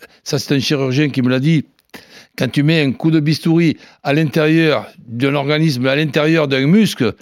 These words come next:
d'un muscle d'a-, d'athlète, euh, sp-, sportif,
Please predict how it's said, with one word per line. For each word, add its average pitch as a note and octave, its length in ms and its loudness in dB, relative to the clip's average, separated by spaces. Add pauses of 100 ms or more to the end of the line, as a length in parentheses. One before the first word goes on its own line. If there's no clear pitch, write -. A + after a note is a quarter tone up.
(280)
d'un C#3 200 0
muscle E3 420 2
d'a-, C#3+ 360 0
d'athlète, C#3+ 680 -2
euh, C#3+ 720 0
sp-, - 300 -12
sportif, G3+ 600 0